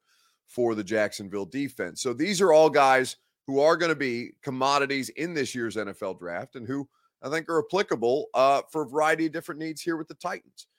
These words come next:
But it's your Two Rivers Ford take, and it's always presented by Two Rivers Ford. I was just out at Two Rivers Ford today, as a matter of fact. I was getting my vehicle serviced.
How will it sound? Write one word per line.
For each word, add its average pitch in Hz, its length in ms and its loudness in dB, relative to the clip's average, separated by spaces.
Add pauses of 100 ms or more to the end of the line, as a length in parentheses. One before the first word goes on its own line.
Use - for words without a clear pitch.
(240)
But 127 80 -12
it's 127 120 -10
your 131 80 -8
Two 214 160 -4
Rivers 185 280 0
Ford 175 280 -2
take, 170 360 0
and 117 100 -8
it's 107 200 -10
always 147 360 0
presented 135 500 -6
by 104 320 0
Two 131 300 -8
Rivers 113 360 -4
Ford. 160 440 -2 (380)
I - 60 -2
was 131 140 0
just 160 180 -2
out 165 160 8
at 156 100 -2
Two 180 120 -4
Rivers 170 260 -2
Ford 185 240 0
today, 185 300 2
as 156 120 -2
a 135 40 -4
matter 117 260 0
of 95 100 -8
fact. 82 280 -6
I - 20 -8
was 95 80 -12
getting 127 200 -8
my 127 120 -4
vehicle 143 440 -6
serviced. 165 560 -4